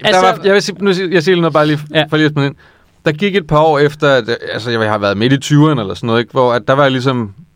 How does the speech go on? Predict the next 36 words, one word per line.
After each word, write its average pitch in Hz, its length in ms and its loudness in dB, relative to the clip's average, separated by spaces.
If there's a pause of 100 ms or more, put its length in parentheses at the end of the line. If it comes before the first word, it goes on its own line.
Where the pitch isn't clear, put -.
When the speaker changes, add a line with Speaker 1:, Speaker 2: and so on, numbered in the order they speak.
(380)
Speaker 1:
kommet 127 260 0
ud 143 120 0
og 104 440 0
havde 123 100 0
et 120 60 -2
almindeligt 120 320 -2
arbejde 110 360 0
og 98 60 -10
sådan 110 100 -10
noget, 107 180 -4
og 104 260 -6 (840)
havde 139 120 -4
nogle, - 240 -12
nogle 120 160 -8
forskellige 113 340 -8
kærester. 120 320 -4 (160)
Der 131 60 -2
var 135 60 -2
på 147 100 -8
et 151 60 -8
tidspunkt, 156 240 -4
hvor 131 80 -2
jeg 127 60 -4
tænkte, 151 200 -18 (500)
"Nu 165 260 0
skal 160 180 -2
jeg 160 80 4
ikke 151 200 -4
længere 135 440 2 (360)
være 123 140 0
kæreste 127 420 0
med - 60 -2
nogen, 131 380 -2 (100)
som 117 220 -2
er 107 80 -2
studerende." 110 480 -4